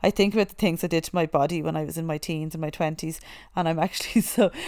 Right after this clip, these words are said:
and I sometimes think to myself, "God, I'm so relieved to be alive and healthy." And I've, like, you know, serious respect for my body for, um, holding me at this age at thirty-six after all the wild nights and the,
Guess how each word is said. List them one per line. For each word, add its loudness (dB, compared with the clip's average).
and 6
I 4
sometimes 2
think -2
to -4
myself, 0
"God, 4
I'm 0
so 8
relieved 0
to -10
be 2
alive 6
and 0
healthy." 0
And 2
I've, 2
like, 4
you 0
know, 4
serious 0
respect -2
for -8
my 0
body 0
for, -2
um, 0
holding 4
me 4
at 0
this 0
age 2
at -2
thirty-six -2
after 0
all 4
the 4
wild 4
nights 2
and -4
the, 0